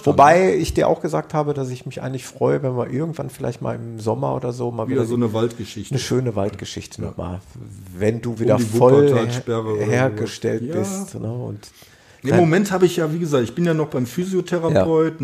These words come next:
Speaker 1: ne? Der knetet noch ein bisschen an meinen Beinen immer rum.
Speaker 2: Ja.
Speaker 1: Das ist noch nicht hundertprozentig.
Speaker 2: Ja.
Speaker 1: Ne, weil da ist, wenn ein Nerv geschädigt ist, ist das eine langwierige Geschichte. Man redet von ein bis zwei Jahren,
Speaker 2: Ja.
Speaker 1: bis, bis das wieder hundertprozentig ist, wenn es überhaupt wieder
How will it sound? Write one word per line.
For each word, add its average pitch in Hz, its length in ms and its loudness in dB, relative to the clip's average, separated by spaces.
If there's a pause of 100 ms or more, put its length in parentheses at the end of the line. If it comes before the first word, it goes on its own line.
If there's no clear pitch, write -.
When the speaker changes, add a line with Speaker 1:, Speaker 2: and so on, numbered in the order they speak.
Speaker 1:
ne? 151 60 0
Der 135 180 0
knetet 151 460 0
noch 139 80 -2
ein 131 80 -2
bisschen 147 260 -6
an 123 100 -2
meinen 117 360 -2
Beinen 143 340 0
immer 147 140 -4
rum. 143 380 -6 (220)
Speaker 2:
Ja. 90 200 -2
Speaker 1:
Das - 180 -8
ist - 200 -8
noch 160 100 0
nicht 147 180 -2
hundertprozentig. 175 960 -2 (440)
Speaker 2:
Ja. 92 140 -4 (140)
Speaker 1:
Ne, 220 240 0
weil 165 240 2
da 160 160 0
ist, 160 320 -8
wenn 151 160 0
ein - 20 -2
Nerv 156 300 0
geschädigt 165 420 -4
ist, 165 180 -8
ist - 160 -10
das 139 80 -2
eine 135 100 -6
langwierige 143 680 0
Geschichte. 156 520 -6
Man 127 280 -4
redet 156 340 -2
von 139 240 -4
ein 139 220 -4
bis 147 180 -6
zwei 135 240 -4
Jahren, 151 460 -2 (240)
Speaker 2:
Ja. 127 180 8
Speaker 1:
bis, - 300 -8
bis 135 240 -6
das 135 420 -6
wieder 131 420 -2
hundertprozentig 139 840 -6
ist, - 160 -10
wenn 151 160 2
es - 120 -4
überhaupt 113 520 -4
wieder 156 260 -2